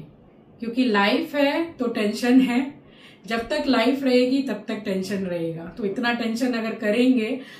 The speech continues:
तो फिर जिएंगे कैसे? So I hope कि इस क्वेश्चन का मैंने आपको रिप्लाई कर दिया है कि हाँ जी, लोन तो लिया है। और, अ, सेकंड क्वेश्चन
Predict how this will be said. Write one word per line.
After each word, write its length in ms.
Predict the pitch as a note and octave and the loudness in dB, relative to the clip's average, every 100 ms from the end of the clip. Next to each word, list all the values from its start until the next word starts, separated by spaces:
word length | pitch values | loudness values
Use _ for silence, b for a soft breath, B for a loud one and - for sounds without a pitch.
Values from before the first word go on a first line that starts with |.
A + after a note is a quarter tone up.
| B | B
तो 60 | C4 | -4
फिर 160 | C4 A3 | -2 -2
जिएंगे 580 | G3+ A#3 A#3 A3+ G3+ | -4 -2 0 2 0
कैसे? 680 | F#3+ F3 D#3+ - E3+ - - - - - B B B - A#3+ | -2 -6 -8 -12 -16 -16 -20 -20 -20 -20 B B B -6 2
So 60 | |
I 180 | A#3+ B3+ | 4 6
hope 260 | B3+ C4 B3+ | 6 4 6
कि 100 | B3 | 6
इस 240 | B3 - | 6 2
क्वेश्चन 400 | A#3+ B3 C4 A#3+ | 0 0 0 -2
का 60 | A3+ | -2
मैंने 200 | G#3+ G#3+ | -2 -2
आपको 300 | G#3 - A3 | -4 -4 -6
रिप्लाई 420 | G3+ G3 F#3+ F#3 | -4 -2 -2 -2
कर 220 | G3 F#3 | -2 -4
दिया 280 | G3 A3 A3 | -4 -2 -4
है 200 | A3+ C4 | -2 -6
कि 140 | C#4 | -4
हाँ 280 | C#4+ G3+ F#3+ | -6 -4 -4
जी, 240 | G3 E4 - B B B A3 | -4 -4 -6 B B B -6
लोन 320 | A3+ A#3 A#3+ | -2 0 0
तो 80 | A#3 | -2
लिया 300 | F3+ E3 E3 | -4 -6 -10
है। 320 | E3 C4 - - - - - B B B B B B - | -12 -16 -18 -20 -20 -20 -20 B B B B B B -14
और, 320 | G#3 G3 G3 | -6 -2 0
अ, 480 | F#3+ F3+ E3+ E3+ F#3 | -2 -4 -6 -8 -12
सेकंड 460 | - A#3 A#3+ E4+ E4 | -10 -8 0 0 0
क्वेश्चन 440 | D4 D4 - E4 | -2 -2 0 0